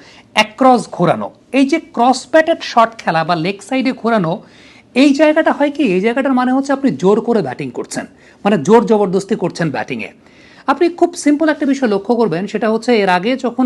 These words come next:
ওয়ান ডে ফরম্যাটে বাংলাদেশ ওয়েস্ট ইন্ডিজ মুখোমুখি হয়েছিল এবং যে ম্যাচটা টাই হলো, একটা ভিজুয়াল গ্রাফিক্স দেখানো হচ্ছিল, সেটা হচ্ছে সেই হোপের, এবং with the turn অফ স্ট্যাম্পের বাইরের বলগুলোকে সেই হোপ কীভাবে কভার ড্রাইভ করছিলেন, অফসাইডের বল কীভাবে তিনি অফসাইডে খেলছিলেন।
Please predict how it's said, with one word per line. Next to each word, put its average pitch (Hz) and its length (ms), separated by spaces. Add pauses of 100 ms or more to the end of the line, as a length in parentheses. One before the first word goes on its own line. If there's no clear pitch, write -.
ওয়ান 151 220
ডে 226 140
ফরম্যাটে 220 400 (280)
বাংলাদেশ 180 340
ওয়েস্ট 190 220
ইন্ডিজ 190 240
মুখোমুখি 190 340
হয়েছিল 196 280
এবং 196 80 (100)
যে 170 100
ম্যাচটা 180 240 (120)
টাই 247 240
হলো, 190 180 (500)
একটা 190 120 (100)
ভিজুয়াল 233 360
গ্রাফিক্স 196 380
দেখানো 233 260
হচ্ছিল, 233 260 (120)
সেটা 226 220
হচ্ছে 226 180 (140)
সেই 190 260
হোপের, 233 300 (540)
এবং 262 140 (920)
with 285 220
the 320 80 (100)
turn 202 220 (100)
অফ 175 140
স্ট্যাম্পের 247 400
বাইরের 185 300
বলগুলোকে 202 480 (260)
সেই 220 240
হোপ 240 200
কীভাবে 240 260 (500)
কভার 208 260
ড্রাইভ 185 260
করছিলেন, - 360 (320)
অফসাইডের 233 460
বল 202 180
কীভাবে 196 260
তিনি 202 100 (100)
অফসাইডে 170 400
খেলছিলেন। 123 380